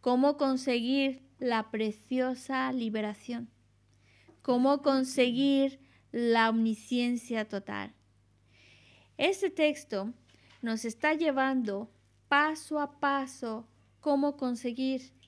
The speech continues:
el precioso renacimiento humano, la preciosa liberación y la preciosa omnisciencia.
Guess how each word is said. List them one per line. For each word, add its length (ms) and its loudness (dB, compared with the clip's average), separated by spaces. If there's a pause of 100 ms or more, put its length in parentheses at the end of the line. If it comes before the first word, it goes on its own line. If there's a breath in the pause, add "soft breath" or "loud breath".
(100)
el 120 -6
precioso 600 -4
renacimiento 640 -4
humano, 480 -4 (840 soft breath)
la 180 -6
preciosa 680 -2
liberación 840 -4 (640 soft breath)
y 140 -4
la 260 -2 (640)
preciosa 760 -8
omnisciencia. 840 -10